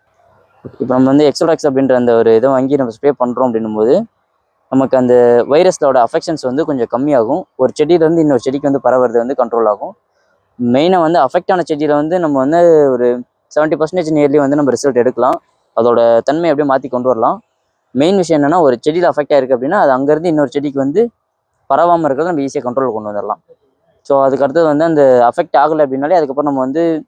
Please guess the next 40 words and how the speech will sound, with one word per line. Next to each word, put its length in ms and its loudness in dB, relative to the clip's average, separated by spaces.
தேமூர் 280 2
இது 100 0
மாதிரிலாம் 260 0
கொடுத்து 200 -2
ஈல்டை 340 2
வந்து 160 0
நம்ம 180 0
திருப்பி 220 -4
வந்து 160 -4
பிக்கப் 240 -4
பண்ணி 180 -4
கொண்டு 180 -4
வந்துடலாம். 320 -8
இந்த 160 2
வெயில் 200 2
டைம்ல 240 2
என்ன 140 0
அப்படின்னாக்க, 500 0
இந்த 180 -2
சார் 160 2
உறிஞ்சும் 300 -2
பூச்சியெல்லாம் 360 -4
வந்து 120 -2
ரொம்ப, 300 0
அதோட 220 0
அஃபெக்ஷன்ஸ் 440 -12
ரொம்பவே 200 -2
அதிகமா 260 -2
இருக்கும். 280 -8
இதே 220 0
வந்து 420 4
கோல்டு 220 2
கிளைமேட்ல, 440 -2
ப-, 360 2
கோல்டு 220 -2
கிளைமேட்லயோ 520 0
இல்ல 140 0
வந்து 140 2
ரெய்னிங் 300 0
சீசன்லயோ 340 -6